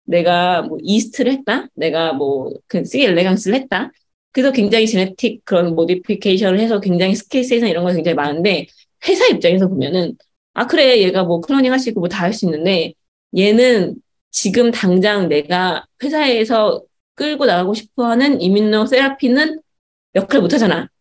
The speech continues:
그러면 안 뽑죠. 그렇기 때문에 힘든 거죠. 만약에 필드가 만약에 좀 한-, 회사에서 원하는 분야가 아니면, 물론 회사나 이런 데서는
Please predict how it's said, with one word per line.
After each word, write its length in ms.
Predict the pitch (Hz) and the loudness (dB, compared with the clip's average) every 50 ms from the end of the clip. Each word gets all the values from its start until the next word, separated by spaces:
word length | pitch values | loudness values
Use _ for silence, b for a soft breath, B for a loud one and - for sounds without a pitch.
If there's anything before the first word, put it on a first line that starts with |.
| _ | _
그러면 240 | - - 247 233 - 165 | -2 0 2 2 2 2
안 120 | 170 175 | 0 0
뽑죠. 380 | 240 240 - - - - - - _ _ _ _ _ _ _ _ _ | 0 0 -2 -4 -10 -12 -12 -14 _ _ _ _ _ _ _ _ _
그렇기 280 | - 254 240 - 254 247 | -2 -2 0 0 0 0
때문에 480 | 277 294 285 262 262 294 339 415 - _ _ _ _ _ _ _ _ _ _ _ _ _ _ _ _ _ _ _ _ _ _ | 0 2 2 2 2 2 0 -2 -4 _ _ _ _ _ _ _ _ _ _ _ _ _ _ _ _ _ _ _ _ _ _
힘든 260 | - 330 339 339 370 320 | -6 -4 -4 -2 0 0
거죠. 280 | 208 165 - - - - | -2 -2 -2 -6 -10 -8
만약에 360 | - 170 180 175 175 180 175 - | -6 -2 0 0 0 0 -2 -2
필드가 720 | - 339 370 359 359 349 311 247 208 208 202 196 170 147 135 | 0 2 2 2 0 0 0 0 0 2 0 0 -2 -2 -4
만약에 340 | 170 160 160 156 170 170 170 | -4 -6 -4 -4 -4 -4 -4
좀 180 | 170 175 165 | -4 -6 -4
한-, 360 | 185 - 254 269 262 262 254 - - - 240 | -4 -2 0 0 0 -2 -6 -12 -14 -8 -6
회사에서 380 | 294 330 339 349 349 330 233 | -2 0 0 0 0 0 2
원하는 320 | 185 165 170 175 175 170 170 | 2 2 2 2 0 0 -2
분야가 420 | 170 165 160 165 - 135 - - | -2 -4 -4 -4 -4 -4 -6 -6
아니면, 320 | - 165 165 143 131 135 - b b b b b - | -4 -4 -4 -4 -6 -8 -12 b b b b b -2
물론 400 | 196 233 247 240 226 233 226 262 | 2 4 4 4 4 4 2 2
회사나 340 | 294 339 359 370 359 330 247 | 2 2 2 2 2 2 2
이런 180 | 190 180 180 | 2 0 2
데서는 560 | 165 160 214 185 170 175 180 180 170 165 165 | 0 0 0 0 0 0 0 0 0 -2 -4